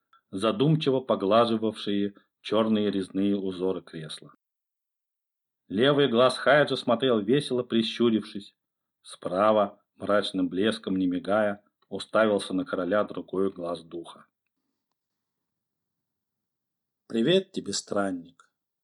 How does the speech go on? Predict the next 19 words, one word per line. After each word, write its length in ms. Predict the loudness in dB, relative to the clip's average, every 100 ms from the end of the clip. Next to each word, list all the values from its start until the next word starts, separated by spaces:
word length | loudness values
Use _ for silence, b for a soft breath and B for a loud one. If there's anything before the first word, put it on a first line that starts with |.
| _ _
Что 300 | -8 -2 0
привело 400 | 2 2 2 0
тебя 240 | -4 -8
ко 160 | -10 -12
мне? 300 | -12 -16 _ _ _ _ _ _ _ _ _ _ _ _ _ _
Что 300 | -20 0 2
за 120 | 4
нужда 380 | 2 2 2 2
заставила 600 | 2 -2 0 0 0 -6
проделать 560 | -6 -4 0 0 -2 -6
тебя 240 | -6 -6
столь 360 | -6 -4 -2 -2
длинный 380 | -4 -2 -4
путь?» 380 | -6 -14 -18 -20 _ _ _ _ _ _ _ _ _
спросил 520 | -14 -10 -6 -6 -6 -10
Хайдж 480 | -2 0 0 -4 -14 _ _
мягко 360 | -8 -8 -8 -10
и 60 |
спокойно. 680 | -8 -10 -10 -12 -12 -16